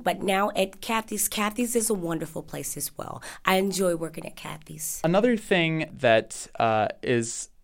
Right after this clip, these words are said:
Speaker 2: a habit particularly for you is to try and, and learn the names of the students that, that eat there regularly.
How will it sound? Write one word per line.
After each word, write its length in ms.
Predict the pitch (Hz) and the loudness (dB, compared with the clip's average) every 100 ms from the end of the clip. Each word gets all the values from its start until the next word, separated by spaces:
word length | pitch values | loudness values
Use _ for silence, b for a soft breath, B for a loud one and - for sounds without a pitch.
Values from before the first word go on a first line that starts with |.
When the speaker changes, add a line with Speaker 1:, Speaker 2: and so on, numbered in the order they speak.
| - | -12
Speaker 2:
a 20 | |
habit 340 | - 156 147 - | 2 4 4 2
particularly 600 | 139 - 156 147 131 127 | -2 -2 0 2 2 0
for 160 | - | -2
you 280 | 123 127 127 | -2 2 0
is 420 | - 127 120 123 - | 0 0 0 -2 -8
to 560 | - 139 123 123 120 - | -6 -2 0 0 -2 -4
try 300 | - 156 156 | 0 4 4
and, 380 | 147 127 123 - | 4 2 -2 -2
and 240 | 127 123 | -2 0
learn 560 | 135 170 170 160 - 98 | 0 2 0 -2 -6 0
the 100 | 135 | 2
names 380 | 131 127 131 | 6 6 4
of 120 | 127 113 | 0 -2
the 60 | |
students 460 | 120 131 117 113 113 | -4 0 2 2 2
that, 320 | - 113 - | 6 6 6
that 160 | 120 123 | 0 0
eat 160 | 127 | -2
there 160 | 127 113 | 2 4
regularly. 760 | 113 117 110 110 107 107 110 | 4 8 8 10 8 6 4